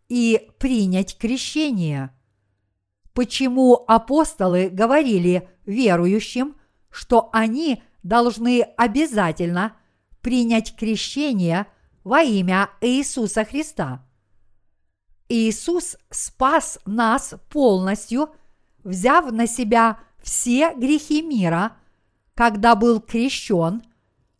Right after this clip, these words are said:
умер за эти грехи и воскрес из мертвых.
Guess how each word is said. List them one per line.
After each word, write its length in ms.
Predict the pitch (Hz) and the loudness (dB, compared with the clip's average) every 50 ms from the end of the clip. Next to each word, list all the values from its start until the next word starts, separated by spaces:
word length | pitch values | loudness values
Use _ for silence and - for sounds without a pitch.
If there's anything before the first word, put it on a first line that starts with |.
| - _ - | -20 _ 0
умер 560 | 294 302 285 247 226 214 233 233 214 - - - | 2 6 6 6 6 6 4 2 2 0 -4 -6
за 280 | 202 196 240 220 - - | -2 2 2 2 2 0
эти 260 | 233 240 254 - - | 0 -2 0 0 -2
грехи 560 | 302 247 294 330 330 - - 220 180 180 208 220 - _ _ _ _ _ _ _ _ _ _ | -2 -2 0 0 -2 -2 -2 -2 -2 0 -2 -2 -6 _ _ _ _ _ _ _ _ _ _
и 120 | 247 247 240 | -2 0 4
воскрес 640 | 233 240 240 - - - 269 262 262 254 247 - - - - | 4 4 2 0 -4 -4 -2 0 0 0 0 -4 -10 -8 -4
из 220 | 269 277 254 254 | -4 -4 -4 -4
мертвых. 720 | 277 302 302 285 233 - - 151 156 151 151 - _ _ | -2 2 2 2 2 0 -2 -6 -6 -6 -6 -10 _ _